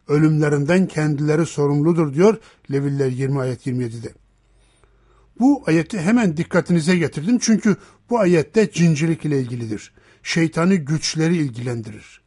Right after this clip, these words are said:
Cine tutulmak hayal ürünü bir şey değildir. Günümüzde bile insanların cine tutulduklarını görebiliriz. Birçok tarikatlar ve kültler aslında cinlerin körüklediği kişiler tarafından sürdürülüyor.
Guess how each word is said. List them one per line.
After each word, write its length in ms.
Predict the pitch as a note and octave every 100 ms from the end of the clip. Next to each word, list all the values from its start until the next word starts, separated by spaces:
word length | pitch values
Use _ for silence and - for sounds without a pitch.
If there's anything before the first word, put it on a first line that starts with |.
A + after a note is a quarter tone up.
| _ _ _ _ _ _ _
Cine 400 | - F3 G3 A#3+
tutulmak 560 | - - F#3+ E3+ G#3+ C4 - _ _
hayal 380 | - D#3+ G3+ G3+
ürünü 400 | F3+ F3 F#3+ F3+
bir 100 | E3+
şey 300 | C#3+ F3 E3+
değildir. 480 | A3+ D4 F#3 A#2+ - _ _ _
Günümüzde 560 | D#3+ E3 D#3+ D3 D#3+ C#3+
bile 180 | D3+
insanların 580 | C#3+ D3+ D3+ D3 D3 D3+
cine 320 | B2+ D3+ D3
tutulduklarını 640 | C3+ - D3 C3 - C#3+ C3+
görebiliriz. 720 | C3 C#3 C3+ D3+ A3 D#3 - - _
Birçok 580 | E3 A3+ G3+ - G#3 -
tarikatlar 680 | - F3+ F3+ F3 - F#3 F3
ve 180 | F3+ C#3 - _ _
kültler 500 | - F3 - F#3+ G#3
aslında 680 | - - - E3 D#3 G3+ C4 - _ _
cinlerin 680 | - F3+ E3+ E3 F#3+ B3+ - _
körüklediği 800 | - E3 D#3+ D#3 D#3+ D3 F3+ -
kişiler 520 | E3+ C#3 D#3+ F#3 G#3
tarafından 580 | F3 E3+ C#3+ E3 D3+ D3
sürdürülüyor. 760 | C3 C#3+ B2 C3+ A#2+ A#2+ G#2+